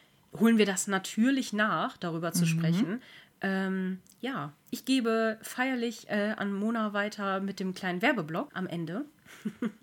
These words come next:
Speaker 2: Und nie bin ich darauf vorbereitet. Nein, Quatsch.
Speaker 1: <laughs>
Speaker 2: <laughs> Wir freuen uns natürlich, wenn, ähm, ihr uns auf, äh, Facebook eine Freundschaftsanfrage schickt, wenn ihr uns bei Instagram folgt. Gerade auf Instagram gibt es eigentlich auch immer neben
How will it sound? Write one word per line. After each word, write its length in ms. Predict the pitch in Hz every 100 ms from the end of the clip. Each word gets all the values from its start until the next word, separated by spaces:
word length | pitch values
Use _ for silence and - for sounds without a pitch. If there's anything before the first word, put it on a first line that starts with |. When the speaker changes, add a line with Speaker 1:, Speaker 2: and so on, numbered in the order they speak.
| 277 _ _ -
Speaker 2:
Und 160 | 175
nie 240 | 180 240 311
bin 160 | 233
ich 120 | 233
darauf 260 | 233 202 220
vorbereitet. 720 | 220 190 170 147 143 156 143 - -
Nein, 220 | 160 170
Quatsch. 320 | - - 208 -
Speaker 1:
<laughs> 300 | 185 160 254 -
Speaker 2:
<laughs> 800 | 220 165 151 - - - - 262
Wir 160 | 180 269
freuen 300 | - 220 196
uns 180 | 214 196
natürlich, 720 | 180 190 175 185 240 214 185
wenn, 400 | 175 175 175 180
ähm, 480 | 170 165 165 165 160 -
ihr 220 | - 196
uns 340 | - 190 180 -
auf, 420 | 170 170 165 -
äh, 300 | - 170 170
Facebook 440 | 175 311 302 - 226
eine 200 | 214 220
Freundschaftsanfrage 960 | - 196 202 196 - 180 180 185 180
schickt, 320 | 180 190 185
wenn 140 | 170 165
ihr 80 | 160
uns 140 | 160
bei 120 | - -
Instagram 560 | 180 - 175 175 175
folgt. 400 | 180 240 240 247
Gerade 340 | - 196 226 -
auf 160 | 180
Instagram 580 | 226 262 - 240 220 220
gibt 220 | 214 -
es 100 | 202
eigentlich 460 | - 185 208 202 196
auch 60 | 190
immer 240 | 190 190
neben 380 | 180 185 185